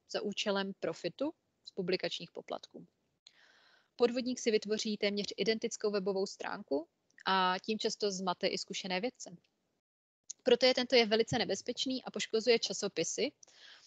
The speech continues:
eh, ty, ty legitimní, a ti se právě často o této informaci dozví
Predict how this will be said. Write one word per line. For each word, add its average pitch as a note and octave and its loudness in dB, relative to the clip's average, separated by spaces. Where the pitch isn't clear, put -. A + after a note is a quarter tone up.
eh, G3 4
ty, F#3 4
ty A3 6
legitimní, G3+ 2
a G3 0
ti - -6
se G#3 -2
právě F#3+ 4
často F#3+ 0
o G3 -2
této G3 2
informaci G3 -2
dozví F#3+ -2